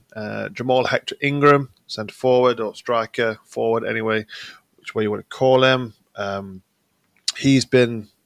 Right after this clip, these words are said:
in and around the first team now. Obviously, if you listen to my last show with Ryan, we d-, both agreed that he should be, or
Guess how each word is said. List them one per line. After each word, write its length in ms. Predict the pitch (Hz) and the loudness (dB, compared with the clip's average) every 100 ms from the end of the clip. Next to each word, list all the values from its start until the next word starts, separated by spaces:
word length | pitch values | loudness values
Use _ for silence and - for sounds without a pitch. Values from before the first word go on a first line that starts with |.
| _ _ _ _ | _ _ _ _
in 60 | 120 | -6
and 80 | 120 | -2
around 160 | 117 | -4
the 60 | 113 | -4
first 360 | - 131 123 | 0 2 2
team 160 | - 127 | -4 -2
now. 260 | 127 123 113 - - - | 2 2 0 -8 -14 -2
Obviously, 380 | 127 135 - 139 | 0 2 4 4
if 100 | 120 | 6
you 60 | |
listen 240 | 127 131 123 | 4 2 0
to 100 | 113 | -2
my 100 | 117 | 0
last 160 | 113 | 0
show 180 | - 110 | 0 -2
with 100 | 107 | -2
Ryan, 580 | 113 123 123 120 117 104 _ _ _ _ | 2 2 4 2 -4 -12 _ _ _ _
we 440 | 127 113 131 127 | -14 -2 0 2
d-, 280 | 113 - - - | -2 -6 -18 -4
both 320 | - 131 117 - | 4 4 4 -2
agreed 420 | 107 120 123 110 | 0 2 0 0
that 160 | 117 | -2
he 240 | - 123 120 | -2 -4 -4
should 260 | - 117 | -4 -6
be, 160 | 107 113 | -4 -4
or 280 | 107 104 | -2 -4